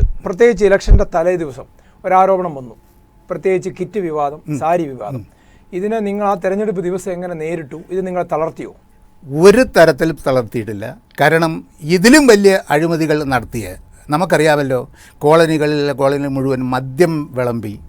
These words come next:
Speaker 2: വോട്ട് പിടിച്ച സാഹചര്യങ്ങളൊക്കെ ജനങ്ങൾക്കറിയാവുന്നതാണ്. അതും വെച്ച് നോക്കുമ്പോൾ ഇങ്ങനെ ഒരു ചെറിയ ഒരു ആരോപണത്തെ ഊതി വീർപ്പിച്ച് പെരുപ്പിച്ച് കാണിച്ചപ്പോൾ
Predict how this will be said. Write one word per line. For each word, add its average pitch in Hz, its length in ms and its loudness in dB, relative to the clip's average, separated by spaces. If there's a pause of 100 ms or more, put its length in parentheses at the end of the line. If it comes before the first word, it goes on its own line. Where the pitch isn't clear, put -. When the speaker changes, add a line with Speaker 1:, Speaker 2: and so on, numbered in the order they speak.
(460)
Speaker 2:
വോട്ട് 170 280 2
പിടിച്ച 139 240 -6
സാഹചര്യങ്ങളൊക്കെ 127 720 -4
ജനങ്ങൾക്കറിയാവുന്നതാണ്. 117 1000 -6 (400)
അതും 185 320 6
വെച്ച് 226 200 4
നോക്കുമ്പോൾ 156 560 0
ഇങ്ങനെ 180 360 -2
ഒരു 175 140 -4 (140)
ചെറിയ 196 440 0
ഒരു 147 200 0 (100)
ആരോപണത്തെ 139 600 -4 (120)
ഊതി 220 260 4
വീർപ്പിച്ച് 147 420 0 (100)
പെരുപ്പിച്ച് 151 360 -4
കാണിച്ചപ്പോൾ 120 560 -8